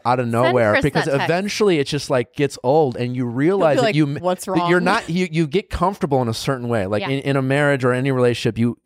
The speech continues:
Speaker 1: you know, you guys define these roles, right? And you
Speaker 2: Mm-hmm.
Speaker 1: do this, and it works for you. But if you never mix it up, then, like, you start realize you are, might be missing a certain level of attention,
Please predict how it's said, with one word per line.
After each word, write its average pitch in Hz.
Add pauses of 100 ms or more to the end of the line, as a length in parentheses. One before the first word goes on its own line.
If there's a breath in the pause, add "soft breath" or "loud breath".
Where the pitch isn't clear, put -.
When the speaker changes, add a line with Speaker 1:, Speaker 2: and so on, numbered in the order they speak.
(120)
Speaker 1:
you 131
know, 117
you 113
guys 127
define 127
these 120
roles, 104
right? 107
And 110
you 110
Speaker 2:
Mm-hmm. 98
Speaker 1:
do 113
this, 101
and 123
it 160
works 233
for 120
you. 80 (320 loud breath)
But 139
if 131
you 151
never 147
mix 151
it 127
up, 131
then, 117
like, 113
you 131
start 185
realize 123
you 113
are, 110
might 104
be 107
missing 104
a 101
certain 104
level 98
of 98
attention, 98